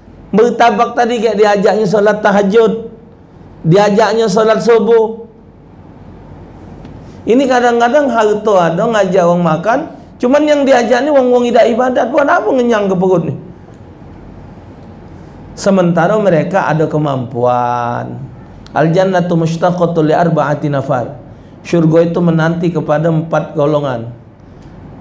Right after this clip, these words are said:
Empat wong ini yang ditunggu oleh syurga. Di antaranya wa mut'imul ji'an.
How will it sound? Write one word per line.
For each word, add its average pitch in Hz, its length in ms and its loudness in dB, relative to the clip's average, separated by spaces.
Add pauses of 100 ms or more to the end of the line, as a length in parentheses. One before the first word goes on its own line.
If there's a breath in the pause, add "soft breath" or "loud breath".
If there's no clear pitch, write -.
(360)
Empat 175 480 0
wong 180 240 2
ini 202 240 -2
yang 175 80 0
ditunggu 170 400 2
oleh 156 220 0
syurga. 135 580 -4
Di 165 160 0
antaranya 170 480 0
wa 170 220 2
mut'imul 170 580 -2
ji'an. 127 640 -4